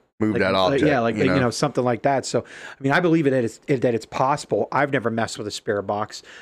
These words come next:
Speaker 2: I was told not to because it's a lot like a Ouija board. You know, you,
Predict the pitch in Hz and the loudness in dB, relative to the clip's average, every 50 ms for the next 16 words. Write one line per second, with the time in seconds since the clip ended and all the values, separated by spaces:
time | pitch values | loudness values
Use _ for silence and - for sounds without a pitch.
0 | - - _ 120 127 127 120 - - - 113 110 110 110 110 123 131 131 - - | -20 -8 _ -2 0 0 -2 -4 -2 -2 -2 -2 0 0 0 0 -2 -4 -4 -2
1 | 110 104 104 - - _ _ _ _ _ _ _ _ _ _ _ - 120 - 135 | -2 -2 -2 -4 -10 _ _ _ _ _ _ _ _ _ _ _ -6 -2 -2 -2
2 | 120 107 120 - - 117 110 117 113 - - 120 123 - 120 107 107 120 131 127 | 0 0 -2 -2 -2 0 0 0 0 0 -2 -2 -2 -2 -2 -2 0 0 -2 0
3 | 117 120 107 110 110 113 113 117 113 120 - - _ - 143 127 113 113 110 113 | -2 -4 -2 0 2 2 2 0 -2 -4 -10 -16 _ -14 -10 -6 -2 0 0 0
4 | 117 123 127 117 117 117 113 113 110 107 101 | 0 -2 -4 -2 0 0 2 2 0 0 -2